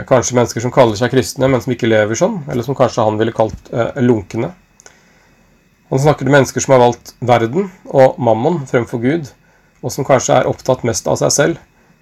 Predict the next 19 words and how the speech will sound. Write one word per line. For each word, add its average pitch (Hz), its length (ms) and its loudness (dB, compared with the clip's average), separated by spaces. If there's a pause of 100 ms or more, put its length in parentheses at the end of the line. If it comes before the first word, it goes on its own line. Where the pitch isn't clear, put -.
(300)
og 120 220 -2
sin 139 180 -2
egen 113 260 0
nytelse. - 460 -6 (2500)
Og 151 120 4
det 160 80 10
er 165 160 10
viktig 170 280 -2
å 151 40 -2
si 127 220 -2
litt 127 160 0
om 143 100 -4
disse 135 160 -4
versene, 143 400 -2
for 143 80 -6
de 143 120 -4
kan 120 260 -2
jo 143 240 -2 (960)
kanskje 135 480 4